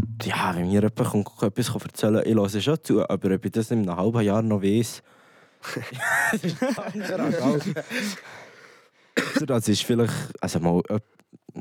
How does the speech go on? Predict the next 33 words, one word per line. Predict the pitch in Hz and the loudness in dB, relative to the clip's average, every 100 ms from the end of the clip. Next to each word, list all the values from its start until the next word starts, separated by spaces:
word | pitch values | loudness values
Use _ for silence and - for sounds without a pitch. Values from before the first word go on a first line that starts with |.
| - - | -14 -6
es | 101 | 0
ist | 104 | 2
mal | 101 104 | 4 2
passiert. | 110 101 - 110 92 73 - - - _ - - - - | 2 -2 0 2 2 0 -10 -20 -20 _ -20 -20 -20 -2
Klar, | 127 135 | 2 4
es | 135 | 2
war | 127 127 | 0 2
nicht | |
eine | 120 | 2
wildfremde | 107 120 - 127 131 - | 4 2 2 0 0 -2
Person | - - 117 120 | -4 -2 0 0
gewesen, | 123 - 123 | -2 2 4
ich | 95 | 4
habe | 80 | 0
sie | 76 | -2
auch | - | -4
ein | - 101 | -2 -2
bisschen | |
gekannt, | - 120 120 123 120 _ - - _ - - - _ _ _ - | 0 2 2 2 -4 _ -20 -20 _ -20 -20 -20 _ _ _ -2
aber | 104 95 - | 0 2 2
ich | 107 | 4
weiss | 104 90 | 4 2
es | - | -4
bis | 101 - | -6 -2
heute | 98 - 80 | -2 -2 -4
noch. | 73 - _ _ _ _ _ _ _ _ _ _ - | -6 -8 _ _ _ _ _ _ _ _ _ _ -4
Weil | 90 | 0
es | 87 87 | 0 0
halt | 85 | -2
wirklich | 85 87 87 80 | -2 -4 -4 -4
etwas | - 80 80 - - - | -2 -2 -2 -4 -10 -12
Krasses | - 92 80 - 82 - | -6 -2 -2 0 -2 -2
war. | - - - | -6 -6 -6